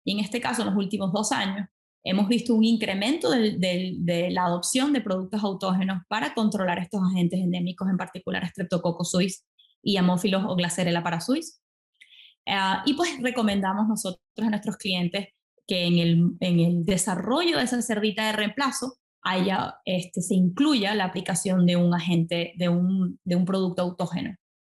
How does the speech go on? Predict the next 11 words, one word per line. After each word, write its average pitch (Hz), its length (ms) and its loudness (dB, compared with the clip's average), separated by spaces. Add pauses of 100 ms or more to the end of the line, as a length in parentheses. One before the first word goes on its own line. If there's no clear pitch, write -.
(580)
para, 175 600 0 (140)
para, 175 560 -2 (840)
este, 196 600 -2
desarrollar 196 640 0
esa 269 160 0
inmunidad 180 560 2 (600)
y 190 180 0
que 196 80 0
haya 185 180 2
un 202 120 6
buen, 196 380 0